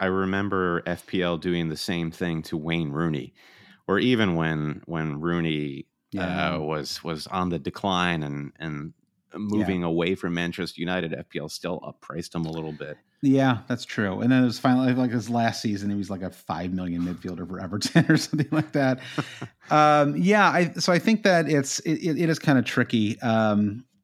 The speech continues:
Speaker 2: you know, where to price him, but I, I think nine, nine, nine point five just seems too high. I mean,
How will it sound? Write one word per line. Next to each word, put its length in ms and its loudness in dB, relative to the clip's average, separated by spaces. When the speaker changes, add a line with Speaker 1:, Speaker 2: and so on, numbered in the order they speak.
Speaker 2:
you 200 0
know, 160 4
where 200 4
to 80 2
price 340 -2
him, 100 -2
but 120 0
I, 80 0
I 40 0
think 180 -2
nine, 320 2
nine, 240 2
nine 160 2
point 120 0
five 220 2
just 160 -6
seems 180 0
too 160 -8
high. 340 -4
I 60 -6
mean, 300 0